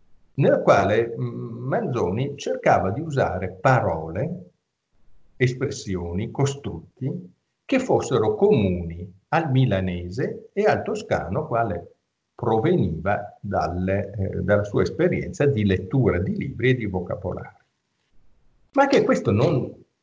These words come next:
non gli andava bene, perché non era una lingua viva, non era una lingua parlata effettivamente da persone dell'Ottocento.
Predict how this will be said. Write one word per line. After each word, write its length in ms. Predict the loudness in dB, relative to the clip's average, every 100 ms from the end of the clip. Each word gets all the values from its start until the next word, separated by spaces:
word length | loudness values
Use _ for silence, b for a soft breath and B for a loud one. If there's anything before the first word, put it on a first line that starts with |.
| _
non 200 | 0 2 4
gli 80 |
andava 400 | 4 4 2 2
bene, 400 | 2 0 -4 -6
perché 300 | -4 -2 2
non 400 | 2 4 2 2
era 280 | 2 2 0
una 220 | 0 2
lingua 500 | 2 2 -4 -2 -2
viva, 520 | -2 -6 -6 -6 -6 -8 -18 _ _ _ _ _ _ -2
non 260 | 2 4
era 180 | 4 4
una 160 | 6 4
lingua 380 | 4 2 0 2
parlata 500 | 0 2 0 0 -2
effettivamente 840 | -4 -6 -6 -2 0 0 0 0
da 120 | 0
persone 640 | 2 2 2 -2 0 0
dell'Ottocento. 1160 | 0 0 -2 -4 -6 -6 -10 -12 -14 -12 -12 -14